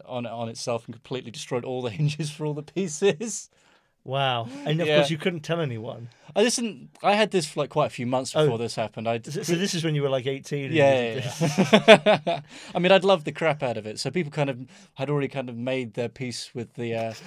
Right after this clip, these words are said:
Speaker 1: with that loss.
Speaker 2: Like, you got your worth from it.
Speaker 1: Yeah.
Speaker 2: Yeah, I remember I really
Speaker 1: Even then, that ki-, kit pro-, prob-, probably cost, like, a hundred quid or something stupid like that. They
Speaker 2: Yeah,
Speaker 1: were
Speaker 2: right.
Speaker 1: really expensive, those things.
Speaker 2: Right, yeah. I remember with the Hot Wheels thing,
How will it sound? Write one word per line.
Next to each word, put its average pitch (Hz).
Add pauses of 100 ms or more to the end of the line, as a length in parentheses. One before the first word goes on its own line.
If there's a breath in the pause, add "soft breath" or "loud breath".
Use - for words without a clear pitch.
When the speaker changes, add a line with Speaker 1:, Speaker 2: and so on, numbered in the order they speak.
(120)
Speaker 1:
with 143
that 123
loss. 120
Speaker 2:
Like, 151
you 147
got 170
your 147
worth 139
from 117
it. 113
Speaker 1:
Yeah. 123 (280)
Speaker 2:
Yeah, 160
I 180
remember 247
I 160
really 151
Speaker 1:
Even 185
then, 147
that 139
ki-, -
kit 151
pro-, 143
prob-, 147 (440)
probably 160
cost, 147
like, 101
a -
hundred 113
quid 123
or 101
something 107
stupid 117
like 104
that. 107 (320 soft breath)
They 165
Speaker 2:
Yeah, 160
Speaker 1:
were 143
Speaker 2:
right. 151
Speaker 1:
really 143
expensive, 147
those 101
things. 101
Speaker 2:
Right, 156
yeah. 147 (340 soft breath)
I 185
remember 233
with 165
the 143
Hot 190
Wheels 131
thing, 113